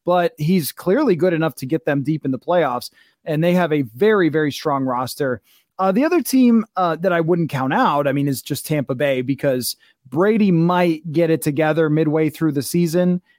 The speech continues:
and start rolling. So I think I, it's like, I'm gonna pick against Brady when he's, uh, wearing a Hall of Fame jacket and is not allowed near football anymore and can't, like, become an owner of a team and then quarterback like he tried to do in Miami.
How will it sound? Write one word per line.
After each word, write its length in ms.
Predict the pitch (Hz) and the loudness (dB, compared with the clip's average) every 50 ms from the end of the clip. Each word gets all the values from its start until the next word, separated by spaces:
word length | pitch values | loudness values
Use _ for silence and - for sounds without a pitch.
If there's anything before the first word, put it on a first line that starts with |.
| _ - | _ -4
and 180 | 143 147 135 | -4 -2 -2
start 280 | - - 175 151 147 131 | -2 -2 -2 -2 -2 -2
rolling. 540 | 135 147 151 165 170 170 175 180 190 185 180 - _ _ _ _ | 0 0 2 2 2 2 2 2 0 -2 -2 -6 _ _ _ _
So 140 | - - 165 | -6 -4 -4
I 80 | 156 151 | -2 0
think 220 | - 226 240 226 | 0 0 0 0
I, 120 | 202 175 - - - - - - _ _ _ _ _ | -2 -2 -2 -6 -10 -10 -14 -18 _ _ _ _ _
it's 160 | - 185 180 | -4 -2 0
like, 300 | 226 247 233 214 170 - - _ _ 190 | 2 2 2 2 0 -2 -10 _ _ 0
I'm 160 | 196 214 196 | 2 2 2
gonna 160 | 233 220 202 | 2 0 0
pick 200 | - 202 208 202 | 0 -2 -2 0
against 360 | 208 180 185 185 170 135 117 | 0 0 0 0 0 -2 -2
Brady 360 | 160 170 175 185 180 185 185 | 0 2 2 4 4 4 2
when 280 | 185 165 160 165 156 156 | 2 2 0 0 0 0
he's, 500 | 151 147 151 156 147 139 123 - - - - 147 | 2 2 2 2 2 0 -2 -6 -8 -8 -6 -4
uh, 80 | 143 127 | -4 -2
wearing 380 | 135 151 170 180 180 175 160 | 0 0 0 2 2 2 0
a 60 | 147 | 0
Hall 240 | 143 160 170 165 156 | 0 2 2 0 0
of 60 | 147 | -2
Fame 260 | - 170 165 170 165 143 | -2 0 0 2 2 2
jacket 440 | 170 170 165 175 170 - 196 185 | 0 0 0 -2 0 0 0 0
and 160 | 165 151 139 143 | 0 0 0 -2
is 120 | 131 117 | -2 -2
not 200 | 165 160 165 170 | 0 0 0 0
allowed 300 | 165 156 160 156 160 156 | 0 0 0 0 0 0
near 160 | 156 160 160 | 0 -2 -2
football 420 | 147 - 170 165 - 190 170 170 175 | 0 -2 -4 -2 0 0 0 2 2
anymore 460 | 175 175 175 180 180 180 175 180 151 | 2 2 4 4 4 4 2 0 -2
and 260 | 139 143 156 151 - | -2 -2 -2 -2 -4
can't, 380 | - - 180 185 180 175 - - _ _ _ _ _ - | -4 -2 0 0 0 -2 -4 -8 _ _ _ _ _ -2
like, 240 | 156 156 151 - - _ _ _ | -2 0 -2 -2 -6 _ _ _
become 300 | 185 156 - 175 180 180 | -6 -4 -2 -2 0 0
an 80 | 180 160 | 0 0
owner 320 | 160 180 180 180 185 185 | 0 0 2 4 4 2
of 80 | 175 175 | 2 2
a 60 | 170 | -2
team 300 | - - 180 185 190 185 | -2 0 0 2 2 2
and 120 | 175 170 | 2 2
then 120 | 160 160 143 | 0 0 -2
quarterback 600 | - 143 165 175 180 185 190 190 190 196 - - | -2 0 0 0 2 2 0 0 0 -2 -2 -2
like 140 | 180 165 - | -2 -2 -2
he 100 | - 156 | -4 -6
tried 300 | - - 180 160 165 151 | -4 -2 -2 -2 -2 -4
to 80 | 156 - | -2 -2
do 140 | 175 170 165 | 0 0 0
in 60 | 160 | 0
Miami. 440 | 147 147 151 156 170 190 202 202 | -2 -2 -2 0 0 0 -2 -2